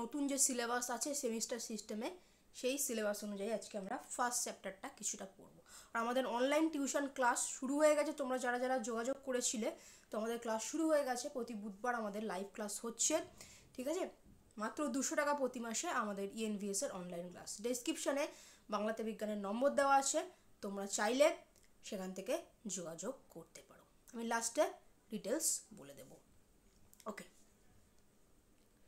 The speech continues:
এবং description থেকে দেখে নাও, প্রতি বছর আমাদের বায়োলজি এবং ইএনভিএস nutrition এসব ছাত্রছাত্রীদের result ও reply কী আছে, প্রতি বছর hundred percent common এবং, এবং ছাত্রছাত্রীদের review কী আছে।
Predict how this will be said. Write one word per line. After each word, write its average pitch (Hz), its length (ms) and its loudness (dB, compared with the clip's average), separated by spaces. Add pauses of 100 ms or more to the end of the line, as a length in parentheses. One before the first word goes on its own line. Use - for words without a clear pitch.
(160)
এবং 262 120 8 (120)
description 311 500 4
থেকে 330 120 0 (100)
দেখে 294 200 0
নাও, 233 100 -4 (100)
প্রতি 269 220 0 (100)
বছর 269 260 4 (100)
আমাদের 262 200 0 (100)
বায়োলজি 233 480 2
এবং 226 120 -4 (120)
ইএনভিএস 240 460 -2 (540)
nutrition 240 500 -2
এসব 247 240 -6
ছাত্রছাত্রীদের 247 580 -4 (540)
result 226 380 0 (120)
ও - 20 -2 (100)
reply 202 300 -6 (320)
কী - 100 -16 (120)
আছে, - 140 -8 (120)
প্রতি 262 240 -4 (120)
বছর 233 300 0
hundred 196 280 -6
percent 214 340 -4
common 277 260 0
এবং, 220 120 -8 (360)
এবং 226 140 -4 (520)
ছাত্রছাত্রীদের 277 600 0 (580)
review 247 280 0 (140)
কী - 100 -14 (120)
আছে। - 160 -10